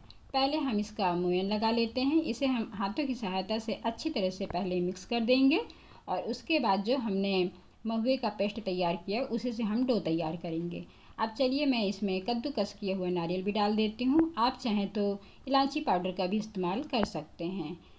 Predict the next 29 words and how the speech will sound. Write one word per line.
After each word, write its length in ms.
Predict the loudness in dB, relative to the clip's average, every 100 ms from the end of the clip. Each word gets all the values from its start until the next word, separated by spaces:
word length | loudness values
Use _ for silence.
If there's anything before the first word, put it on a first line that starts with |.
| -20 -8
लेकिन 260 | -6 -2 -2
हमें 240 | 0 0 0
महुए 280 | 0 2 2
का 100 | 2
टेस्ट 300 | 0 -4 -4
चाहिए 380 | -2 -2 0 -2
इसलिए 220 | 0 0
मैंने 240 | 2 2 0
इसमें 240 | 0 -2
कुछ 240 | -2 -2 0
भी 140 | 2
ऐड 140 | 2 2
नहीं 280 | 2 2
किया 280 | 0 -4 -6
है। 260 | -6 -8 -10 -14 -20 -20 -10 -2
अब 200 | -2 0
ये 480 | 0 2 2 2 -2
जो 200 | -2 0
हमने 240 | 0 2 2
महुआ 260 | 2 2 0
पीसा 340 | 0 2 2
है 240 | 4 0 -2 -2
इसी 220 | 0 2
से 160 | 2 2
हम 340 | 2 4 2 0 -18 -20 -10 -4
आटे 280 | -4 -4 -2
को 200 | -2 -2 -8 -20 -20 _
तैयार 320 | -8 -4 -6 -6
करेंगे। 420 | -10 -8 -8 -10